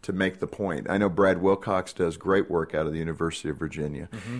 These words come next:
Speaker 1: It's interesting when those researchers are trying to describe the people who claim to be Christian.
Speaker 2: Mm-hmm.
Speaker 1: So what are the behavior patterns? And they usually break down to going to church once every four Sundays
Speaker 2: Mm-hmm.
Speaker 1: or twice a month or something like that.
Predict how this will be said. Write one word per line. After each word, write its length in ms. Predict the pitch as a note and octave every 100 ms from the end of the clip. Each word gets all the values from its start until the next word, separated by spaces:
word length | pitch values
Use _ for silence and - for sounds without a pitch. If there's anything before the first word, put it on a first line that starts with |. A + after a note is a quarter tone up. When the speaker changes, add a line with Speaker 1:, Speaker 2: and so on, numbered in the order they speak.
| A#2+
Speaker 1:
It's 200 | A#2 -
interesting 640 | D3 D#3+ D3 - A2+ G2 E2+
when 360 | G2+ F#2+ E2+
those 260 | G2+ G2 F#2
researchers 640 | G2+ G2+ G#2 G2 F#2+ F2+
are 80 | F2
trying 340 | - F#2 F2 E2+
to 140 | F#2+
describe 680 | E2 E2 - F2 E2 D#2+ D#2 - -
the 100 | F2+
people 400 | - G#2 - F2+
who 160 | E2+ D#2+
claim 320 | - E2 D#2+
to 80 | D#2
be 160 | D2+
Christian. 560 | D2 - F#2+ - - - A2
Speaker 2:
Mm-hmm. 160 | A#2 A#2 -
Speaker 1:
So 160 | - A2
what 180 | A2
are 60 | A2+
the 120 | A2
behavior 520 | F#2 G2+ A2 B2+ G#2
patterns? 480 | E2+ E2+ A#1 A1 E2+
And 80 | G2+
they 80 | G#2+
usually 300 | A#2 A#2 G2+
break 280 | F#2 F2 -
down 200 | F2 E2
to 60 |
going 280 | E2 E2+ E2
to 80 | D#2
church 400 | - E2+ E2 -
once 380 | D#2+ F2 E2+ -
every 260 | F2 D#2+
four 320 | D#2 - D#2+ D#2+
Sundays 600 | - D#2+ D2+ D2+ D#2 E2
Speaker 2:
Mm-hmm. 100 | -
Speaker 1:
or 140 | D2 - - -
twice 380 | - F2+ F2 F2+
a 40 |
month 320 | E2 D#2 D2+
or 60 | D#2+
something 380 | - D#2 B1+ C2
like 220 | C#2+ -
that. 200 | A#1+